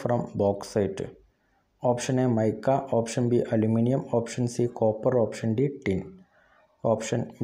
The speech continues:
ബി ആണ് ശരി ഉത്തരം, അലുമിനിയം. അടുത്ത ചോദ്യം, brass is an alloy of. ബ്രാസ് എന്തിൻ്റെ അലോയ് ആണെന്നാണ് ചോദിച്ചിട്ടുള്ളത്. ഓപ്ഷൻ എ, copper and tin. ഓപ്ഷൻ ബി, copper and zinc. ഓപ്ഷൻ സി,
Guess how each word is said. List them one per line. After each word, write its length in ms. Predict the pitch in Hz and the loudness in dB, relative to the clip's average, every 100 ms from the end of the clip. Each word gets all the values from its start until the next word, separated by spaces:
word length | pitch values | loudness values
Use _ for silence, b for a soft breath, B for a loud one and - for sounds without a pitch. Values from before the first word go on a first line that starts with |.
| 117 | 0
ബി 120 | 117 117 113 | 2 4 4
ആണ് 120 | 110 110 | 2 0
ശരി 120 | 107 107 | -2 0
ഉത്തരം, 200 | 120 135 - 113 | -2 -2 -2 0
അലുമിനിയം. 500 | 107 107 101 98 - _ _ _ _ _ b b b b b b b b b b b b b b b b b 135 | 0 0 -2 -4 -8 _ _ _ _ _ b b b b b b b b b b b b b b b b b 0
അടുത്ത 220 | 131 147 123 | 2 2 2
ചോദ്യം, 300 | 104 107 151 - - 127 135 | 2 2 0 -2 -8 -2 4
brass 320 | 143 165 175 - | 6 6 2 0
is 160 | 127 123 131 | 0 2 0
an 100 | 131 - 117 | 0 -2 -2
alloy 280 | 107 113 117 107 87 | 2 4 4 4 2
of. 100 | 71 - - - 120 | -2 -10 -14 -8 -4
ബ്രാസ് 480 | 120 117 117 120 - 123 | 0 2 0 0 0 0
എന്തിൻ്റെ 420 | 110 110 117 120 123 | 0 0 2 2 4
അലോയ് 320 | 107 104 110 110 | 4 4 2 2
ആണെന്നാണ് 400 | 107 98 95 110 117 | 0 0 -2 0 0
ചോദിച്ചിട്ടുള്ളത്. 560 | 98 95 95 - 92 143 B B B B - 120 | -2 -2 -4 -4 -2 -4 B B B B -2 0
ഓപ്ഷൻ 240 | 117 123 117 | 0 0 0
എ, 20 | 120 113 | 0 2
copper 300 | 110 113 123 | 2 2 2
and 140 | 117 117 113 | 2 0 0
tin. 120 | 123 - - 117 | 0 -2 -4 -4
ഓപ്ഷൻ 280 | 113 120 117 | -4 -2 0
ബി, 60 | 117 113 | 0 0
copper 300 | 113 107 123 117 | 0 2 2 2
and 160 | 113 113 | 2 -2
zinc. 240 | - 120 - - 113 | -2 -4 -6 -4 -4
ഓപ്ഷൻ 280 | 113 117 113 | -2 -2 -2
സി, 140 | - | -2